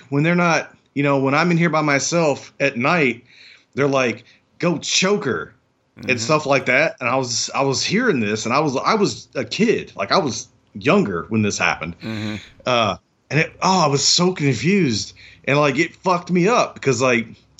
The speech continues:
Speaker 1: and then Dad, you know, wa-, was, you know, he was like, she's like, "I can hear him talking through the walls," and he's
Speaker 2: Mm-hmm.
Speaker 1: like, and he's like,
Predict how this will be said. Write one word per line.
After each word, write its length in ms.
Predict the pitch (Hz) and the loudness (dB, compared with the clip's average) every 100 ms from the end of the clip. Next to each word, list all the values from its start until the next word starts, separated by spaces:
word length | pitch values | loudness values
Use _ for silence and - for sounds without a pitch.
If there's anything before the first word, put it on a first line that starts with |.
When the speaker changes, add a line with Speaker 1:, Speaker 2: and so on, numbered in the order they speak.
| - | -8
Speaker 1:
and 140 | 139 160 | 0 2
then 160 | 147 | 2
Dad, 480 | 139 175 160 131 117 _ - | 2 2 2 0 -4 _ -8
you 100 | 135 | -2
know, 340 | 127 120 117 113 - | 0 0 -2 -8 -6
wa-, 220 | 131 131 | -4 0
was, 380 | 127 123 110 - | 2 2 0 0
you 80 | |
know, 300 | 127 104 104 - _ _ _ _ _ _ _ _ _ _ _ - | 2 2 -2 -10 _ _ _ _ _ _ _ _ _ _ _ -6
he 120 | 143 | 0
was 120 | 151 143 | 2 2
like, 320 | 143 127 - - - - - _ _ _ _ | 2 0 -4 -18 -20 -20 -20 _ _ _ _
she's 240 | - 139 151 | -2 0 2
like, 120 | 135 | 2
"I 120 | 156 | 0
can 140 | 147 | 0
hear 120 | 147 165 | 0 0
him 120 | 131 | 0
talking 340 | 156 156 143 | 0 0 0
through 140 | 147 143 | -2 0
the 80 | |
walls," 560 | 113 147 131 82 80 - _ - _ - | 0 2 0 -2 -8 -16 _ -20 _ -6
and 100 | 120 | 0
he's 180 | 143 147 | 0 2
Speaker 2:
Mm-hmm. 80 | 139 | 2
Speaker 1:
like, 420 | 131 113 - - _ _ _ _ | 2 0 -4 -18 _ _ _ _
and 80 | 120 | -4
he's 180 | 139 120 | 0 0
like, 360 | 127 123 113 | 2 2 0